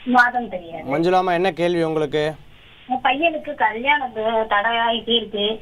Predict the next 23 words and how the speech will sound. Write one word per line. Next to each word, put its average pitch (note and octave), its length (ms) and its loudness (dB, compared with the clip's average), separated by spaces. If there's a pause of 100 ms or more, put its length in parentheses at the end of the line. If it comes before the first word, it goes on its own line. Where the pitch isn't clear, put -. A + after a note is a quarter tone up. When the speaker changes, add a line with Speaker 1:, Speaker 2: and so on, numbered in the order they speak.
(120)
Speaker 2:
சரிம்மா. C3+ 440 -2 (640)
Speaker 1:
நான் G#3+ 300 2
அதுக்குதான் A3 340 -2
என்ன G3 340 -2
அப்படின்னு F#3+ 220 -2
கேட்கலாம். F#3 540 -2
Speaker 2:
இவங்க E3 300 0
பிறந்து F#3+ 320 0
தொண்ணூத்தி G3 240 0
மூணு F3+ 220 0
தானே F3 140 2
பிறந்தாங்க? C3+ 500 -2 (340)
Speaker 1:
ஆ, C4 160 2
ஆமா, A#3 240 -2
ஆமா, F#3 340 -4
தொண்ணூத்தி F#3+ 360 0
மூணு. E3+ 240 0
Speaker 2:
இவங்களோட D#3+ 160 0
கும்பராசி G3 560 2
நட்சத்திரம் G3 420 -2
தெரியுமா E3 280 0
உங்களுக்கு? C3 500 0 (300)
Speaker 1:
ம், C#4 180 2